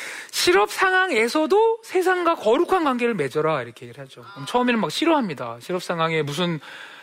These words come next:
거룩한 관계를 맺느냐?" 했을 때 "실업 상황에서도 부모님과 좋은 관계를 맺어라.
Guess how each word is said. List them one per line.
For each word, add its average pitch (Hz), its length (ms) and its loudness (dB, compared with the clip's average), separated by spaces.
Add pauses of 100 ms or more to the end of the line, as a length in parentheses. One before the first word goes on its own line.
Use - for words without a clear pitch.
(140)
거룩한 208 380 0
관계를 175 220 -4
맺느냐?" 120 320 -10
했을 123 160 -16
때 127 240 -12 (380)
"실업 240 320 0
상황에서도 220 540 0
부모님과 214 440 0
좋은 214 280 2
관계를 175 260 -4
맺어라. 123 320 -14